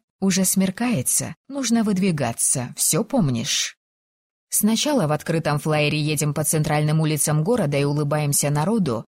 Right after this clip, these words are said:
потом во дворец дипломатии, принимаем официальных гостей,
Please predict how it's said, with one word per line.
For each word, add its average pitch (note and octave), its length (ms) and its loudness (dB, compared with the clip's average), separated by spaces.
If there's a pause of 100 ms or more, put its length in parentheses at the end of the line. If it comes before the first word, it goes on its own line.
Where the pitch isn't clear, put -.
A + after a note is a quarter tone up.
(140)
потом C4 300 -2
во F#3 100 2
дворец G3 380 0
дипломатии, G3 800 2
принимаем E3 540 2
официальных D#3 600 0
гостей, E3+ 500 0